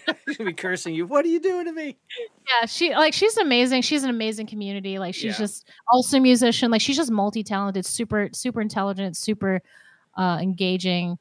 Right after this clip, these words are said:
Speaker 1: Yeah.
Speaker 2: wonderful streamer. So, and a good friend. So, yeah, I would
Speaker 1: Very
Speaker 2: say
Speaker 1: cool.
Speaker 2: Rocket Sage is the, is the ticket.
Speaker 1: All right, so Spinachy stole my three questions. I, I gotta ask 'em 'cause I, you know, I always have, since you're a
Speaker 2: Okay,
Speaker 1: musician,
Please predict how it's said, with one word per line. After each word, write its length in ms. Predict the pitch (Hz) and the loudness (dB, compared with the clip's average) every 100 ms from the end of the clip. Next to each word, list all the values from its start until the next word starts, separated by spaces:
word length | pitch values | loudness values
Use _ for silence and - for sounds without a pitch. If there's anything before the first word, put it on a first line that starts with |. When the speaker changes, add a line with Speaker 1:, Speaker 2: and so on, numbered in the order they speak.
| _ _ - | _ _ -6
Speaker 1:
Yeah. 120 | 190 | 0
Speaker 2:
wonderful 280 | 190 175 170 | 0 0 -2
streamer. 260 | - 170 160 165 | -2 -4 -2 -4
So, 280 | - 180 170 | 0 2 2
and 140 | 185 190 | 4 2
a 40 | |
good 160 | 180 175 | 2 -2
friend. 320 | 170 151 147 | -2 -2 -2
So, 420 | - 165 151 151 - - | 0 0 0 -2 -8 -6
yeah, 280 | 170 143 160 _ | -4 -2 -6 _
I 100 | 185 | -4
would 100 | 180 | -4
Speaker 1:
Very 80 | - | -2
Speaker 2:
say 200 | 170 151 | -2 -2
Speaker 1:
cool. 320 | 185 269 254 - | -4 -10 -18 -14
Speaker 2:
Rocket 220 | 151 156 | -14 -12
Sage 300 | - 147 - | -14 -14 -14
is 140 | 170 165 | -14 -12
the, 80 | - | -12
is 120 | 165 | -12
the 80 | 160 | -12
ticket. 380 | - 165 123 - _ _ | -12 -10 -12 -18 _ _
Speaker 1:
All 60 | 156 | -6
right, 100 | 143 | -6
so 120 | - | -4
Spinachy 560 | 143 - 208 233 254 254 | -6 -2 0 0 -2 -8
stole 500 | - - - 185 185 | -8 -10 -2 0 0
my 180 | 160 151 | -2 -6
three 260 | - 151 143 | -8 -12 -10
questions. 720 | 160 143 135 123 127 131 - | -6 -6 -6 -12 -12 -14 -16
I, 120 | - 135 143 | -12 -10 -6
I 100 | 143 | -4
gotta 180 | 175 175 | -2 0
ask 260 | 156 147 127 | -2 -4 -10
'em 60 | |
'cause 140 | 147 135 | -8 -4
I, 80 | 143 | -4
you 160 | 147 | -2
know, 60 | 143 | -2
I 40 | 139 | 0
always 220 | 185 185 | 0 -2
have, 300 | 170 160 147 | -4 -4 -6
since 420 | - - 202 196 | -12 -4 -4 -2
you're 140 | 226 214 | 2 4
a 20 | |
Speaker 2:
Okay, 100 | 208 | 4
Speaker 1:
musician, 640 | 196 240 - 622 156 190 | 4 4 4 4 -2 -4